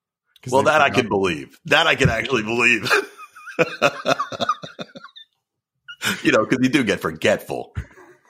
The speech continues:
Speaker 1: You get forgetful, but come on. I mean, <laughs> who's gonna forget their fucking child in a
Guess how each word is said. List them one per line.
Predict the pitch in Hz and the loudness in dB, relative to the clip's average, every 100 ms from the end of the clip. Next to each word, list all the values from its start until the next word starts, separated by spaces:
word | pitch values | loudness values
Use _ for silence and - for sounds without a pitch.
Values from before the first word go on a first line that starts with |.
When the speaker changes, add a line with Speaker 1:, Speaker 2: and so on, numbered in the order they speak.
| _ _ - - - - _ | _ _ -20 -20 -20 -20 _
Speaker 1:
You | 220 | -4
get | 190 285 277 | 0 0 0
forgetful, | 220 151 143 147 143 127 113 | 2 2 4 2 2 -2 0
but | 117 113 - | 0 -2 -2
come | - 214 104 | -4 -2 0
on. | 104 90 | 0 0
I | 101 | -4
mean, | 120 131 - - - - - - - - - 1077 - | 0 0 -2 -12 -20 -18 -16 -10 -8 -8 -10 -14 -4
<laughs> | - - - - - - - - - - | -4 -4 -10 -10 -14 -12 -12 -12 -14 -6
who's | - 330 294 | 2 2 2
gonna | 349 165 | 2 2
forget | 135 123 127 127 | 0 -2 -2 -4
their | 95 | -6
fucking | 101 - - 247 131 | -6 -4 -4 -4 -8
child | - 240 311 269 156 127 | -4 0 2 4 2 0
in | |
a | 131 | -2